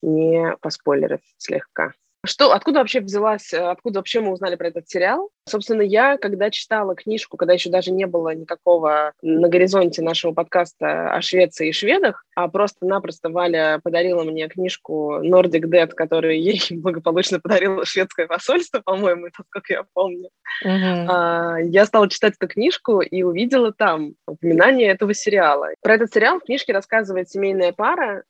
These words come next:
Speaker 1: и очень советуют посмотреть этот сериал всем. Как они говорят, что это очень жизненное кино, и очень все похоже на реальность. Вот это большое количество разных браков, детей от разных браков, поэтому и называется все это «Бонус Фамилиен», потому что бонусными детьми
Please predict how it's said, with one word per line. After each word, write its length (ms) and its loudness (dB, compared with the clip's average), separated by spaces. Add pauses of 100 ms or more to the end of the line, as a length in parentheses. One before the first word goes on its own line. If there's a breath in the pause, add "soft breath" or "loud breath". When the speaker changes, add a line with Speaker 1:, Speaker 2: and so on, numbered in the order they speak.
Speaker 1:
и 360 -2
очень 260 2
советуют 440 0
посмотреть 440 -4
этот 140 -10
сериал 340 0
всем. 380 0 (140)
Как 180 2
они 160 6
говорят, 360 4
что 280 -2
это 140 -4
очень 180 -8
жизненное 640 -2
кино, 360 -2 (320)
и 60 -4
очень 220 0
все 160 0
похоже 460 2
на 440 -6 (120)
реальность. 640 4
Вот 100 4
это 140 4
большое 280 4
количество 880 -4 (220)
разных 560 -4
браков, 480 2 (160)
детей 460 2
от 80 -4
разных 380 -2
браков, 440 4
поэтому 340 2
и 40 -2
называется 460 -2
все 160 -4
это 240 -2 (100)
«Бонус 360 2
Фамилиен», 520 0
потому 320 -8
что 180 -6
бонусными 760 -4
детьми 640 0